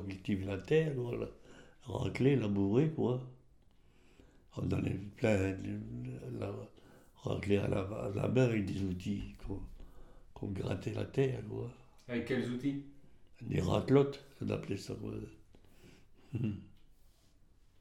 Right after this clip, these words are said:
Speaker 2: Et la taille ?
Speaker 1: La taille, un sécateur, quoi.
Speaker 2: Et ça, c'était dur ?
Speaker 1: Ah ben, c'est assez dur, de, de, de,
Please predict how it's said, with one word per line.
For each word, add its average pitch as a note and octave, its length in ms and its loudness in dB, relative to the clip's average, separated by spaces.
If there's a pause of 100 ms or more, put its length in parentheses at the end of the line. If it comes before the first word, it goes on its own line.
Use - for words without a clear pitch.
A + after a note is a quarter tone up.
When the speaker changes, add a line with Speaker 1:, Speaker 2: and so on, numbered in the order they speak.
(1400)
Speaker 2:
Et A#2+ 80 2
la A2 140 4
taille ? D3 360 0 (840)
Speaker 1:
La G2+ 80 -4
taille, A#2+ 260 4
un G2 260 2
sécateur, G#2 680 -2
quoi. A2 240 -6 (1080)
Speaker 2:
Et A#2+ 40 -8
ça, D#3+ 120 -4
c'était C#3+ 260 0
dur ? B2+ 240 -4 (380)
Speaker 1:
Ah B2+ 100 -6
ben, G#2+ 160 2
c'est G#2 180 -4
assez G2+ 340 -2
dur, C3 300 0
de, A2 140 -4
de, G#2+ 160 -6
de, - 320 -8